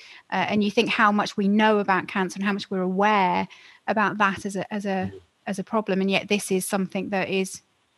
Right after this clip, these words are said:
Speaker 1: just silently running around our, our hospitals.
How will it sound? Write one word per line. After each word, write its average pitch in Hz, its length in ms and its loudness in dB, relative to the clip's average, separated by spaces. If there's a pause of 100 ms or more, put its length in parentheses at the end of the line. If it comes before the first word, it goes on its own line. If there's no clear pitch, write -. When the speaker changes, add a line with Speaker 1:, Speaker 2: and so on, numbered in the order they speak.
(120)
Speaker 1:
just - 260 -4
silently 220 440 0
running 190 280 0
around 185 300 0
our, 185 240 -2 (380)
our 196 100 0
hospitals. 196 720 -6